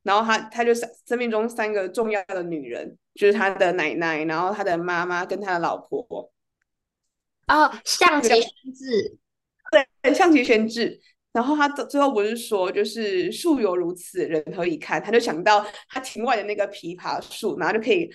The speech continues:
Speaker 1: 好像可以回想到他以前发生的种种事情。然后我当时就是觉得，嗯，这个就只是课文而已啊，没有什么。但是我觉得在过了好几年之后，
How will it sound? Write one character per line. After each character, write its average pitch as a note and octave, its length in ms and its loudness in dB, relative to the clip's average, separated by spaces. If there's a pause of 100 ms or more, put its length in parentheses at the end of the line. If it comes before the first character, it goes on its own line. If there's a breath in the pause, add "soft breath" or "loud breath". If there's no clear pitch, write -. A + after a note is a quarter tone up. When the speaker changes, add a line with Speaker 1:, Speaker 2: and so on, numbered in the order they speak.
(180 loud breath)
Speaker 1:
好 - 100 -4
像 B3 160 0
可 B3+ 120 2
以 G3+ 80 4
回 F#3 200 -2
想 F3 280 -6
到 F#3+ 420 0 (300)
他 A#3 160 -4
以 G3 60 -6
前 F#3 180 -8
发 F#3 120 2
生 G3+ 140 -2
的 D#3+ 180 0 (400)
种 F#3+ 200 -4
种 G3 160 -2
事 F3+ 260 -6
情。 - 300 -12 (240 soft breath)
然 B3 120 0
后 D4+ 60 6
我 C4+ 60 2
当 B3+ 200 2
时 C4+ 160 -2
就 G3+ 140 2
是 A#3 100 -2
觉 G3+ 140 -2
得， E3+ 160 -4
嗯， D4+ 160 2
这 D#4+ 100 -2
个 D#4 80 -2
就 D4 120 -4
只 A#3 120 -10
是 B3+ 140 -6
课 D4 240 -4
文 G3+ 220 -4
而 E3 180 -4
已 G#3 180 -4
啊， E3 140 -2
没 F#3 100 -10
有 E3 120 -8
什 - 160 -14
么。 - 120 -12 (260 loud breath)
但 D#4 180 2
是 F4+ 80 6
我 D4 100 6
觉 G#3 180 4
得 G3+ 360 2
在 C4 240 2
过 A#3 220 2
了 A3 220 2
好 G3 140 -2
几 G#3 160 -6
年 F3 180 -8
之 F#3+ 180 -10
后， G3 300 -2